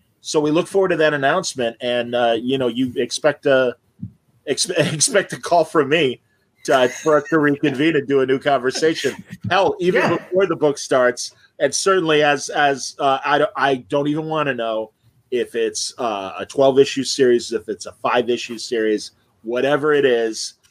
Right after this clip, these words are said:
Speaker 1: we'll wait and get our, we'll wait and get our announcement when it happens. But it is
Speaker 2: <laughs>
Speaker 1: wonderful that, uh,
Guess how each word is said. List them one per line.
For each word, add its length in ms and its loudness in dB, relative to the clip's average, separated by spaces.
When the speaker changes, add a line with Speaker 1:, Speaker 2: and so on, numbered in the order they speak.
Speaker 1:
we'll 260 0
wait 220 0
and 100 -10
get 160 2
our, 260 2
we'll 200 0
wait 200 2
and 80 -10
get 120 2
our 140 2
announcement 480 0
when 100 2
it 100 0
happens. 440 -4
But 120 2
it 140 0
is 80 2
Speaker 2:
<laughs> 240 -2
Speaker 1:
wonderful 420 -2
that, 320 0
uh, 340 2